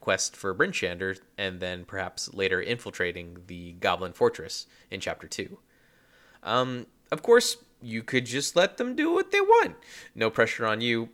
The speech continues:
whatever <laughs> sounds the most fun. At the end of the day, that's what's most important when playing Dungeons and Dragons. Um, I did leave you all off with one other tidbit, though,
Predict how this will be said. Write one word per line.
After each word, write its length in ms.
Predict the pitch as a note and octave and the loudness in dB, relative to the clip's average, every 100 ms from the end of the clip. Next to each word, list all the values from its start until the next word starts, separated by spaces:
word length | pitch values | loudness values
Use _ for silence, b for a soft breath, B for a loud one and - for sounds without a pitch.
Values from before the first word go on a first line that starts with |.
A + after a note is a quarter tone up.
| - | -12
whatever 360 | B2+ B2 C#3 B2 | 4 8 8 8
<laughs> 0 | |
sounds 340 | - B2+ G#2+ | 4 2 0
the 60 | G#2 | 0
most 320 | F#2+ F2+ - | 0 0 -2
fun. 260 | F#2 E2+ - | -4 -4 -6
At 120 | - G2 | -8 -2
the 100 | A#2+ | 0
end 80 | |
of 100 | A#2 | 0
the 60 | G2+ | 4
day, 140 | G2 | 4
that's 180 | F#2 F2+ | 4 2
what's 180 | G2 - | 0 -2
most 200 | F#2+ - | -4 -6
important 340 | F2 F2+ E2+ | -6 -6 -6
when 140 | F2 E2+ | -10 -8
playing 240 | F2 E2+ | -8 -8
Dungeons 280 | E2 E2+ E2+ | -10 -12 -12
and 120 | E2+ | -6
Dragons. 480 | F2 E2 E2+ E2+ - _ B B B B B B | -2 -2 -4 -8 -12 _ B B B B B B
Um, 380 | - F#2 F#2+ G2 - - | -4 -4 -4 -8 -6 0
I 80 | B2+ | 2
did 320 | - F3+ E3+ | 0 -2 -6
leave 240 | D#3+ C#3+ | -4 -4
you 180 | C3+ B2 | -4 2
all 220 | A2 A2 | 4 4
off 280 | G#2 G2 - | 4 4 2
with 140 | G2+ | -4
one 180 | G2 A2 | -2 -2
other 220 | E2+ F2 | -2 -6
tidbit, 400 | E2 F#2+ E2+ E2 | -6 -8 -8 -8
though, 300 | - E2 E2 | -8 -8 -10